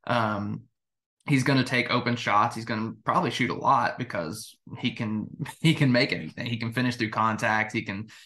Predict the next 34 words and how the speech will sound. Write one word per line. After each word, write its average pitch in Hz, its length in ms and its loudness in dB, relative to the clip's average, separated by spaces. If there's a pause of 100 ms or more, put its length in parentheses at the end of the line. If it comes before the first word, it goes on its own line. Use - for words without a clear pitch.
(120)
hit 151 180 4
the, - 220 2
knock 135 260 2
down, 123 360 2
uh, 107 260 2
an 110 80 0
open 123 280 0
shot 113 280 2
or 113 100 2
even 113 220 0
a 110 60 -8
contested 107 480 -6
shot. 90 480 -2
Um, 110 540 -2 (140)
I, 85 320 0 (260)
everybody's 123 500 0
really 131 220 0
high 110 180 2
on 107 180 0
Nick, 113 260 0
and 104 100 -16
for 107 80 -6
good 110 180 -2
reason. 113 480 0 (420)
A - 40 -8
lot 170 120 4
of 156 60 2
people 147 140 4
are 117 60 6
also 131 260 6
high 117 200 6
on 110 100 2
Anthony 107 280 -6
Black, 107 480 0